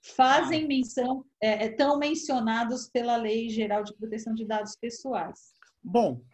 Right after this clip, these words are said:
Speaker 2: é, nós estamos indo pro finalmente aqui. Eu agradeço muito aqui, Flávia e Jonas. E quero só alertar uma coisa, né? Porque, é, uma última coisa que a gente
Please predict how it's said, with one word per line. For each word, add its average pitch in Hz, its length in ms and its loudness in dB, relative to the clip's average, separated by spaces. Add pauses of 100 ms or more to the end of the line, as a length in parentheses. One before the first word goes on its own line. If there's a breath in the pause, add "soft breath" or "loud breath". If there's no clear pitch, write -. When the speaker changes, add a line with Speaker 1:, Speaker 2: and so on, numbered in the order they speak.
(160)
Speaker 2:
é, 185 360 0
nós 220 340 0
estamos 247 440 -2
indo 247 180 2
pro 226 140 -4
finalmente 208 800 -2
aqui. 208 320 -8
Eu 196 140 -6
agradeço 180 580 -8
muito 170 400 -14
aqui, - 180 -16
Flávia 170 600 -8
e 151 80 -10
Jonas. 180 720 -8 (600 loud breath)
E 190 480 -8
quero 240 240 -4
só 240 300 0
alertar 233 580 0
uma 220 200 -2
coisa, 160 500 -6
né? 180 260 -8 (240)
Porque, 196 720 -6 (460 loud breath)
é, 180 340 -10
uma 214 240 -2
última 247 380 -2
coisa 214 260 -4
que - 80 -10
a 196 40 -6
gente 190 600 -6